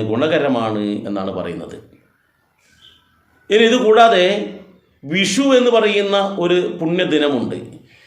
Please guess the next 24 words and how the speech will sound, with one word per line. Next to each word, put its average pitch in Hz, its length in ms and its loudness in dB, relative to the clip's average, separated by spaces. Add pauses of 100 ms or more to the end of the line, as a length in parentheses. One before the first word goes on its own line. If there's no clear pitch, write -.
(160)
ഈ 190 180 -4
വിഷുവിൻ്റെ 254 400 2
ഒരു 233 100 0
പ്രത്യേകത 180 320 -2
എന്താണെന്നറിയോ? 98 400 -6 (840)
ഒരു 240 220 6
വർഷത്തിൽ 214 540 2
നിന്നും 196 200 -2 (100)
മറ്റൊരു 233 360 -2
വർഷത്തിലേക്ക് 214 600 0
കടക്കുന്ന 175 440 0 (140)
കവാടമാണ്. 147 840 2 (360)
നേരത്തെ 139 240 -2 (100)
മാസത്തിൻ്റെതാണ് 170 680 0
പറഞ്ഞത്, 98 300 -4 (380)
ഇതൊരു 135 280 -2
വർഷത്തിൻ്റെതാണ്. 104 720 -8 (1300)
എന്ന് 240 160 4
വെച്ചാൽ 226 280 4 (100)
സാക്ഷാൽ 208 400 4
ശ്രീകൃഷ്ണ 202 440 0 (120)
ഭഗവാൻ 202 320 4 (100)
സ്വർഗാരോഹണം 202 800 2
ചെയ്തിട്ട് 180 440 -2